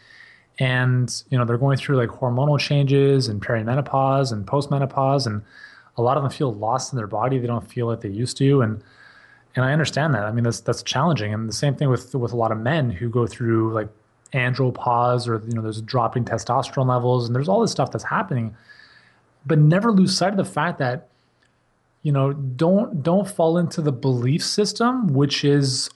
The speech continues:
our culture, which says, as you get older, you should be falling apart,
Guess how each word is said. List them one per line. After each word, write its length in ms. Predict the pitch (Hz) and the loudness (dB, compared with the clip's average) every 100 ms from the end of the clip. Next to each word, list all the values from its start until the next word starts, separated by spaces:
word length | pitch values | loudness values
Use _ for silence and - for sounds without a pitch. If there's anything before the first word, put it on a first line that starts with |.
| _ _ _ - | _ _ _ -2
our 140 | 131 | 0
culture, 600 | 120 - 143 135 - 50 - _ _ - | 0 0 0 0 -8 -12 -16 _ _ -2
which 220 | 139 127 - | 0 0 0
says, 260 | 139 123 - | 0 0 0
as 320 | 139 165 147 | 0 0 2
you 100 | 160 | 2
get 180 | 143 131 | 4 4
older, 500 | 131 135 110 104 104 _ _ _ | 2 2 0 -2 -6 _ _ _
you 160 | 127 135 | 0 0
should 200 | 131 135 | 2 -2
be 100 | 120 | -2
falling 380 | - 127 127 120 | -2 0 0 -2
apart, 420 | 107 - 110 - | -4 -4 -4 -6